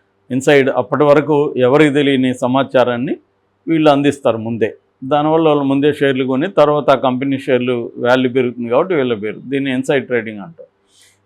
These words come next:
అలాగా అమరావతిలో కూడా వీళ్ళు ముందేమో అక్కడ వస్తుంది రాజధాని, ఇక్కడ వస్తుందని డైవర్ట్ చేసి ఇక్కడంతా ల్యాండ్స్ అంతా కొన్నాక అప్పుడు రాజధానిని డిక్లేర్ చేశారు. ఇది ఒక అమరావతి రాజధాని అనేది స్కామ్ అని.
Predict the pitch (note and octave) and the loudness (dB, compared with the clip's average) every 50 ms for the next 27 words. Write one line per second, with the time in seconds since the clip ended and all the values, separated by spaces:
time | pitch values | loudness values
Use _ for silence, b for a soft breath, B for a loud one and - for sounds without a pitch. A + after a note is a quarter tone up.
0 | - - B2 C3+ D#3+ F3 E3+ F3 E3 D#3+ D#3+ E3 E3+ - - - - A2+ A2+ C3+ | -4 0 4 6 6 6 8 6 8 8 8 6 6 2 -2 -6 -6 -2 2 6
1 | D#3 F3 E3+ E3+ E3+ E3 E3 D#3+ C#3 C#3 C#3 C3+ B2 A2+ G2+ F#2 F#2+ B2 E3 C4+ | 8 8 10 8 8 6 2 -2 0 0 0 0 0 -2 -4 -2 -2 -2 -2 -4
2 | D#4 - _ _ _ _ _ _ - C3+ C3+ C#3 D3 C#3 C3+ C#3+ D#3 D#3+ E3 D#3+ | -6 -12 _ _ _ _ _ _ -6 -4 -2 -2 0 -2 -2 -2 2 2 2 2
3 | D#3+ D#3+ D#3 D3 C3+ B2+ - D3+ C#3+ C#3+ C#3 - - D3+ C3+ C3 C3 C3+ C3+ C3+ | 2 2 4 4 4 4 2 2 2 2 2 2 -2 -2 0 2 4 4 4 4
4 | C3+ B2+ A#2+ B2+ C3+ C3 C3+ B2+ - - C3 C3+ B2+ B2+ - C3+ B2 A#2 B2 A#2+ | 2 -2 0 0 0 0 0 -4 -2 0 2 2 2 2 0 -8 -4 -4 -4 -4
5 | A#2 A2+ G#2+ A#2+ B2+ C3 C#3 C#3 A#2+ - - A#2+ A2 G#2 - - E3+ C#4+ - _ | -4 0 2 4 4 6 4 2 0 -2 -6 -6 -6 -6 -6 -6 -8 -8 -8 _
6 | _ _ _ _ _ _ _ _ _ - - D3+ D3+ - D#3+ D#3 D#3+ D#3 D3 D#3+ | _ _ _ _ _ _ _ _ _ -10 -8 -8 -2 -2 0 0 0 2 2 0
7 | D#3 D3+ C#3 C3+ C#3 D3 C#3+ B2+ - C#3 C3 B2 C#3+ B2 - B2+ A#2+ A#2+ B2 C3 | 2 4 4 4 4 2 0 -2 -2 -2 -2 0 -2 -2 0 -2 -2 0 0 0
8 | B2+ A#2 G2 - - G4+ F4+ F#3+ D#3 - G3 F#3 F#3 E3+ D3+ C#3+ C#3+ C#3 B2+ B2+ | 0 0 0 -4 -4 0 0 -2 0 0 0 2 2 4 6 6 6 4 4 4
9 | C#3 C3 B2+ C#3+ G3 - - - C3+ C3 C3+ C3+ C3 B2+ A#2 G2+ G#2+ A2+ G#2+ - | 4 4 4 0 -4 -6 -4 -2 -2 -2 0 2 2 2 2 0 -8 -10 -10 -6
10 | G#2 G2+ F#2+ - - _ - C3+ B2+ B2+ F3 G#3+ G3+ F#3+ - - _ _ - - | -8 -8 -8 -8 -16 _ -12 -10 -6 -6 -6 -6 -6 -8 -10 -10 _ _ -6 -6
11 | C3+ G#2+ C3+ C3 B2+ B2 A#2+ B2 C#3 C#3+ D3 C#3+ C#3+ C#3 A#2+ C#3 C3+ C3 C3 B2+ | -4 0 4 4 4 4 4 4 4 4 4 4 4 2 0 0 0 0 2 0
12 | B2 B2 B2+ B2+ - - - A2 A#2+ B2 B2 A#2 A2 C3 B2+ B2 A#2+ A#2+ A#2 A#2 | -2 -2 -4 -8 -8 -8 -2 2 2 2 2 2 0 0 0 0 0 -4 -6 -4
13 | B2 D#3+ G#3+ G#3+ G#3+ - _ - B2+ B2+ B2+ B2 B2 A#2+ A2 G2+ G#2 | 0 2 2 0 0 -4 _ 0 2 2 4 2 0 -2 -4 -6 -10